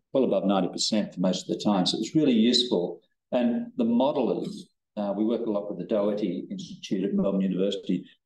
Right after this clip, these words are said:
The modelers love this kind of information 'cause it really helps them to do their forecasting, forecast whether we're gonna get another peak or not, or whether we're, um, going to live in lovely hybrid immunity.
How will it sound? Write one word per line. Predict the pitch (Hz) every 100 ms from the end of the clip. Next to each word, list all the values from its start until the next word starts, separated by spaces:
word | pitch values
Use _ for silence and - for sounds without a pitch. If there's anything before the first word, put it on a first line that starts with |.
| -
The | 113
modelers | 127 123 107 110
love | 104 110 117 107
this | 98 - -
kind | 110 98
of | 92
information | 90 101 95 98 104 98
'cause | -
it | 104
really | 113 95
helps | 101 - -
them | 85
to |
do | 95
their | 95 90
forecasting, | - 101 107 - 107 - - 156 170 - _ - -
forecast | 110 107 104 82 -
whether | 101 95
we're | 95
gonna | 92 90
get | 92
another | 92 87 - -
peak | 98 - -
or | 90
not, | 92 95 -
or | 90 85 85 _ _ _ _ _ _ _
whether | 95 95
we're, | 92 95 92 95
um, | 95 90 - - _ _ 104
going | 95
to | 98
live | 92 95 95
in | 95 90 - _ _ 101
lovely | 98 92 -
hybrid | 104 92 92
immunity. | 92 131 120 85